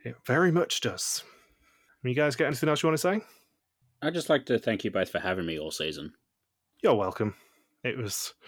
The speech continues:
Speaker 1: retribution for you not being able to attend the Japan ones. <laughs>
Speaker 2: Yeah. Thanks for putting up with all my bullshit.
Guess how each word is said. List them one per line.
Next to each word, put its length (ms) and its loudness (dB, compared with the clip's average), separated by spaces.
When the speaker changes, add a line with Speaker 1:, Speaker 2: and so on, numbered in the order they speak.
Speaker 1:
retribution 640 2
for 140 0
you 140 0
not 160 0
being 160 -2
able 120 0
to 200 -2
attend 340 0
the 220 -4
Japan 320 -2
ones. 360 -6
<laughs> 40 -20
Speaker 2:
Yeah. 120 -8
Thanks 220 2
for 80 0
putting 260 0
up 120 0
with 120 -4
all 80 0
my 160 -2
bullshit. 500 -6